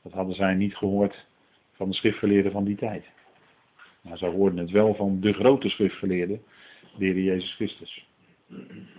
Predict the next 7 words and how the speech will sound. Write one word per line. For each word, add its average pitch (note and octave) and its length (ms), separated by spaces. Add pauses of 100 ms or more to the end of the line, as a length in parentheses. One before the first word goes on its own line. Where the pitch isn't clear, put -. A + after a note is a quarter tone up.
(1700)
En A2 160
dan G#2 200
de F2+ 80
verbazing C#3+ 800 (240)
van B2+ 240
Paulus F2+ 580
is, - 580